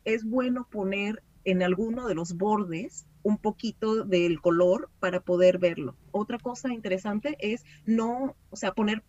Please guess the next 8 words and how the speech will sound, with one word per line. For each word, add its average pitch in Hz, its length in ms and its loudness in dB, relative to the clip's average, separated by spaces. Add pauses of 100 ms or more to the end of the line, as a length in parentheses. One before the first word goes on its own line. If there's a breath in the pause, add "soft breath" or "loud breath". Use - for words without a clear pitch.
a, 226 140 2
tener 214 260 0
algún 247 280 -2
punto 269 360 2
donde 190 220 0
está 202 180 -4
muy 226 200 0
saturado 233 560 -4